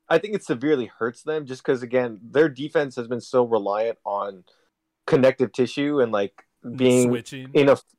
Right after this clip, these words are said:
Speaker 1: in switching and being in a flow. And so when you take out a key piece of that,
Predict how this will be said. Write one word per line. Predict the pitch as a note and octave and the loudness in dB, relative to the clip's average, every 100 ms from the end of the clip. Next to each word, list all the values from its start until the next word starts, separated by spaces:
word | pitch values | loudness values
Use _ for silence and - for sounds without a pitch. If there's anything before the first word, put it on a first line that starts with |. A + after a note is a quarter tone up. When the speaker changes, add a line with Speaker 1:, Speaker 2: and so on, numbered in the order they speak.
| _ - | _ 0
Speaker 1:
in | D3 | 0
switching | - D#3 C3+ C#3 | 4 2 2 2
and | B2+ | 2
being | A#2+ B2+ | 2 2
in | A#2+ | 2
a | |
flow. | G#2+ A#2 A2 B2 C3+ _ _ _ _ | 0 4 4 4 0 _ _ _ _
And | C#3 C3 | 0 2
so | D3+ | 2
when | D3+ | 2
you | F3 | -2
take | - F#3 D3+ | -2 0 4
out | D3+ C#3+ | 6 6
a | |
key | A2+ - B2+ | 4 -2 -12
piece | - A2+ - | -10 -8 -4
of | C#3 | -2
that, | D#3 - | -2 -2